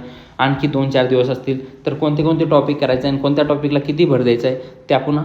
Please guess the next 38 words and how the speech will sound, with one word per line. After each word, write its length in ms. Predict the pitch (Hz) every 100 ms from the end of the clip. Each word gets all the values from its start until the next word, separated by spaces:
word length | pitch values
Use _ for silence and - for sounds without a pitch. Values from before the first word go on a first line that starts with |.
| - -
बघणार 340 | 123 123 120
आहोत 160 | 110 110
मित्रांनो. 360 | 110 107 107 104 - - - - -
तर 100 | 139
मॅथ 180 | 139 131 131
तुम्हाला 260 | 143 131 135
हे 100 | 160 - - - - 131
टायमिंग 340 | 135 156 175
मॅनेजमेंट 580 | 135 131 131 135 170 202 - 135
करायचं 280 | 120 113
आहे 80 | 117
मित्रांनो. 320 | 110 110 110 107 - - -
त्याच्यानंतर 400 | 151 160 160 156
चला 260 | 147 135 113 - - -
क्वेश्चन 320 | 143 139 151
कसे 220 | 147 147
कसे 240 | 156 147 151
आले 160 | 135
होते 340 | 123 131 - - - -
तर 80 | 123
आपण 160 | 143 135
थोडक्यात 260 | 120 147
सुरुवात 280 | 147 131 127 127
करणार 240 | 120 117 123
आहोत 140 | 139 - - 120
आणि 120 | 127
मॅथचे 340 | 135 139 165
कोणते 340 | 160 156 147 151
तुम्हाला 260 | 147 143 143
टॉपिक 280 | 135 143
करायचे 560 | 143 123 117 147 - - -
ते 60 | 143
मी 120 | 147
तुम्हाला 340 | 143 147 131 147
सांगणार 380 | 151 131 120
मित्रांनो. 380 | 110 110 107 104 101 - - - - - -
तर 80 | 139
चला 280 | 135 120